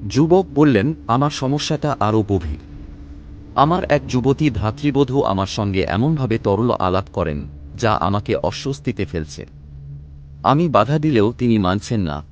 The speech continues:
আর এতে আমার মন আরও খারাপ দিকে যাচ্ছে।" শ্রী শ্রী বাবামণি জিজ্ঞেস করলেন, "কিছুদিনের জন্য তুমি কি অন্য কোথাও গিয়ে থাকতে পারো না? পড়াশোনার সামান্য ক্ষতি হলেও কিছু আসে যায় না।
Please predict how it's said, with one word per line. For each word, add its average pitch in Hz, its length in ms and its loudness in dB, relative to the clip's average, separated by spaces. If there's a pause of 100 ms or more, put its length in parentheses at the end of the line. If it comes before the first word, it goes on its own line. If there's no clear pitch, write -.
(180)
আর 135 160 2
এতে 170 240 0
আমার 110 260 2
মন 113 280 2 (100)
আরও 131 240 2
খারাপ 101 380 -2
দিকে 90 240 -6
যাচ্ছে।" 76 400 -8 (1000)
শ্রী 180 220 0
শ্রী 202 220 -2
বাবামণি 170 480 4
জিজ্ঞেস 131 440 0
করলেন, 107 460 0 (320)
"কিছুদিনের 185 520 0
জন্য 151 340 2
তুমি 151 240 0
কি 147 240 0
অন্য 147 280 4
কোথাও 131 380 -2
গিয়ে 117 200 2
থাকতে 113 320 -4
পারো 85 260 0
না? 73 160 -4 (960)
পড়াশোনার 170 560 4
সামান্য 139 500 2
ক্ষতি 131 360 -2
হলেও 101 300 4
কিছু 120 340 -2
আসে 80 300 -2
যায় 76 200 0
না। 71 160 -4